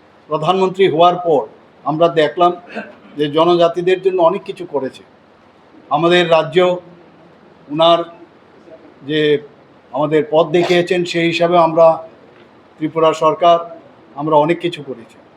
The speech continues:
সেই বিষয় নিয়ে আমরা চাই যে সমস্ত যে আমাদের অন্তিম ব্যক্তি পর্যন্ত আমাদের যে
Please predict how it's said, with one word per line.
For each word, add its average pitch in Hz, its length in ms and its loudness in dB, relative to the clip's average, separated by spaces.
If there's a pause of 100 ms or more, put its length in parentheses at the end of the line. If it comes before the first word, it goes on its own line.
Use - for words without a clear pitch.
(680)
সেই 202 240 4 (100)
বিষয় 214 260 2
নিয়ে 233 280 2
আমরা 180 200 4 (1080)
চাই 170 240 2 (120)
যে 180 100 2 (400)
সমস্ত 175 320 -6 (540)
যে 151 140 -8
আমাদের 156 300 0 (580)
অন্তিম 175 360 0 (100)
ব্যক্তি 185 340 -2
পর্যন্ত 143 300 -8 (120)
আমাদের 147 240 -4 (100)
যে 143 60 -2